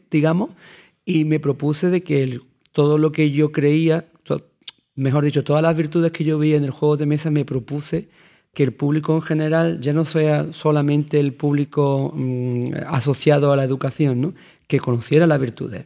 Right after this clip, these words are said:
Ya estoy hablando de, de padres, de educadores asociados, de entidades públicas y privadas, ¿no? Entonces, todo lo bueno que yo le vea al, al juego como tal,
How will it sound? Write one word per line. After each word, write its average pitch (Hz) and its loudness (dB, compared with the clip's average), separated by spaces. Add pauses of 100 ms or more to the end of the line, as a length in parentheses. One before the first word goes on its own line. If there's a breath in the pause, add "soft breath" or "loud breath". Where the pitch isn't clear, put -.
(120)
Ya 151 -10
estoy 135 -4
hablando 127 0
de, 127 0
de 127 -2
padres, 160 2
de 127 -2 (320 loud breath)
educadores 123 0
asociados, 156 0
de 139 -2
entidades 143 0 (360 loud breath)
públicas 165 0
y 147 -2
privadas, 127 -4
¿no? 135 -4 (120)
Entonces, 131 -6
todo 143 -2
lo 151 2
bueno 151 0
que 151 -2
yo 147 2
le 147 2
vea 143 2
al, 143 0
al 147 -2
juego 160 0
como 151 0
tal, 196 0